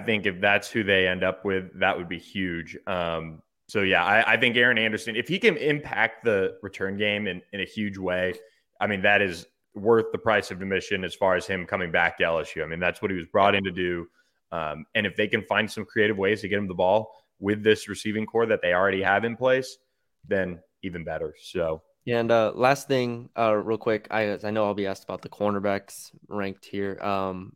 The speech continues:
Speaker 2: obviously, Zy Alexander, Deuce Chestnut, eight and seven. Um, I do have those one,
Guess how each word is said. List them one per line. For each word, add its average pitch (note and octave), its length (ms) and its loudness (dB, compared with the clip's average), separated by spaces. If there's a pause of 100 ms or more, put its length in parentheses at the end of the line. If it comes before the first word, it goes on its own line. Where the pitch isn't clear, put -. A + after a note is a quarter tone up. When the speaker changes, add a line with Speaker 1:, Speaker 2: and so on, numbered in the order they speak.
(720)
Speaker 2:
obviously, A2+ 340 0
Zy G#2 120 -2
Alexander, A2 760 2
Deuce A2 260 -8
Chestnut, G#2 500 -2
eight G#2+ 260 -4
and G2+ 140 -10
seven. G#2 520 -4 (680)
Um, G#2+ 680 2 (220)
I A#2+ 100 2
do B2+ 140 4
have B2+ 160 6
those A#2+ 420 2
one, A#2+ 340 -2